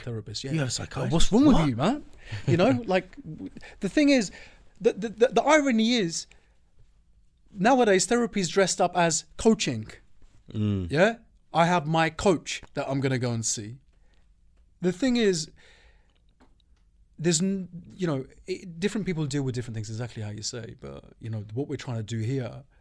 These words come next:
Speaker 1: is we're trying to make sure that people don't have to hide behind anything.
Speaker 2: Yes.
Speaker 1: You know?
Speaker 2: Yes,
Speaker 1: Like you said,
Speaker 2: perfect.
Speaker 1: and you hit the nail on the head, some people are gonna s-, turn around and say, "I need help." Now, what we feel is they're able to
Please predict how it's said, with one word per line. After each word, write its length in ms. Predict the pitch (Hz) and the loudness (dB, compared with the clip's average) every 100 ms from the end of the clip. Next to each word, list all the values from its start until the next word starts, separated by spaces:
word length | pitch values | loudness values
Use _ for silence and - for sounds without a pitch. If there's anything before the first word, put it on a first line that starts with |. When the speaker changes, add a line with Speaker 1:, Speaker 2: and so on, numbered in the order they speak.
| _ _ _ | _ _ _
Speaker 1:
is 120 | 117 | -8
we're 60 | 127 | -8
trying 200 | - 147 | -6 -6
to 60 | |
make 200 | 131 127 | -4 -6
sure 240 | - 131 117 | -8 -10 -8
that 80 | - | -10
people 180 | 127 | -10
don't 140 | 117 117 | -8 -8
have 100 | 117 | -8
to 100 | 110 | -10
hide 300 | 95 123 113 | -8 -8 -8
behind 320 | 101 104 101 | -10 -10 -10
anything. 320 | 101 113 - | -12 -16 -14
Speaker 2:
Yes. 460 | 90 90 - - - _ _ _ | -10 -10 -10 -18 -20 _ _ _
Speaker 1:
You 80 | 110 | -10
know? 140 | 135 | -8
Speaker 2:
Yes, 320 | 101 90 76 123 | -6 -8 -8 -6
Speaker 1:
Like 160 | 151 | -6
you 160 | 190 170 | -4 -2
said, 120 | - 143 | -2 -4
Speaker 2:
perfect. 80 | 120 | -4
Speaker 1:
and 100 | 117 | -6
you 80 | 117 | -6
hit 80 | |
the 80 | 135 | -6
nail 240 | 135 151 143 | -6 -4 -6
on 80 | |
the 80 | 131 | -6
head, 160 | 127 117 - - | -6 -10 -16 -10
some 300 | - 220 240 | -6 -4 -4
people 320 | 196 - 135 | -8 -6 -6
are 80 | 127 | -4
gonna 260 | 131 131 | -4 -4
s-, 140 | 120 - | -4 -8
turn 200 | - 131 | -8 -6
around 180 | 123 | -6
and 80 | 120 | -8
say, 180 | - 117 - | -8 -10 -10
"I 140 | 139 151 | -4 -2
need 180 | 127 | -2
help." 240 | 107 107 - _ _ _ _ _ _ _ _ _ _ _ _ _ _ _ _ - | -4 -6 -8 _ _ _ _ _ _ _ _ _ _ _ _ _ _ _ _ -8
Now, 300 | 131 156 170 | 0 2 2
what 260 | 156 131 123 | 0 -2 -2
we 160 | 160 | -2
feel 380 | 170 143 131 127 | -2 0 0 -2
is 120 | 127 | -6
they're 180 | 113 120 | -4 -4
able 200 | 127 123 | -4 -4
to 280 | 117 120 113 | -6 -6 -8